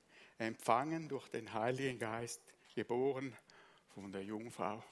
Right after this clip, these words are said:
Maria. Da steht's. Auch wieder das Glaubensbekenntnis. Es gibt auch ein Lied,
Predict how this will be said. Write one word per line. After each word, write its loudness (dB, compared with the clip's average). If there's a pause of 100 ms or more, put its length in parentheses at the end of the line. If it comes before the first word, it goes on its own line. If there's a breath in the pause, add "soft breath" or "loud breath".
Maria. -2 (100)
Da 2
steht's. -2 (360 loud breath)
Auch 6
wieder 4 (160)
das -10
Glaubensbekenntnis. 2
Es -12
gibt 4
auch 8
ein 4
Lied, 8